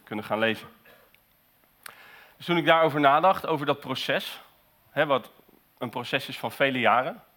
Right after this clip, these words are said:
toen dacht ik, "Hey, in het natuurlijke, als je echt iets hebt ontvangen wat waarde voor je heeft, dan is het heel normaal dat je gaat verlangen dat anderen ook deel krijgen aan die waarde."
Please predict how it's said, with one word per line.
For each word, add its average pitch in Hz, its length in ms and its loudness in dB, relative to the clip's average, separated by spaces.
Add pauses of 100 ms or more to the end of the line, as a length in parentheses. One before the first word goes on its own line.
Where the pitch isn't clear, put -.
(720)
toen - 100 -8
dacht 151 160 2
ik, 160 80 -10
"Hey, 175 140 0
in 151 140 -4
het 147 120 -4
natuurlijke, 165 840 -4 (1600)
als 143 240 0
je 147 120 -2
echt - 260 -2
iets 156 140 -8
hebt 139 160 -4
ontvangen 135 400 0
wat 123 160 -2
waarde 147 280 2
voor 110 200 -10
je 98 80 -4
heeft, 101 360 -10 (500)
dan 135 180 -6
is 143 120 -8
het 139 80 -14
heel 143 160 -4
normaal 131 400 2
dat 110 180 -6
je 113 180 -6
gaat 120 220 0
verlangen 117 500 0 (500)
dat 123 180 -6
anderen 135 340 0
ook 120 140 -6
deel 127 160 -4
krijgen 107 500 -4 (140)
aan 113 120 -4
die 113 120 -6
waarde." 104 300 2